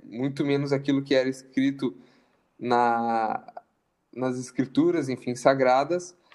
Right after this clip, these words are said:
mas sim lutando pelos interesses que ela tinha, né, de, de conquistar mais poder, mais riqueza,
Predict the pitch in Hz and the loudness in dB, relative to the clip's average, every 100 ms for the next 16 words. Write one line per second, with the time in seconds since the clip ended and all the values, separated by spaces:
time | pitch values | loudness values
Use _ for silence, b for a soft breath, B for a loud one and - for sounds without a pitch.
0 | b - 147 165 160 - 170 180 185 185 | b -6 0 0 -2 -4 -2 -2 -2 0
1 | 156 160 202 208 - _ _ _ _ _ | 0 0 -2 -4 -16 _ _ _ _ _
2 | - _ _ _ _ 170 165 185 170 175 | -20 _ _ _ _ 0 0 -2 -4 -2
3 | 175 180 196 - - - _ - 139 131 | 0 0 -4 -16 -20 -20 _ -4 0 2
4 | 143 139 - 160 170 139 127 127 107 80 | 0 -4 -10 -8 -8 -6 -6 -4 -6 -10
5 | 117 123 120 113 - - - 123 - 143 | -10 -8 -4 -4 -6 -8 -10 -8 -2 -2
6 | 139 139 139 135 135 - 131 120 127 156 | 4 4 4 2 0 0 -2 2 0 0
7 | 135 127 143 165 147 139 - 117 127 156 | 0 0 2 -2 -6 -12 -8 -6 -4 -4
8 | 165 180 | -4 -6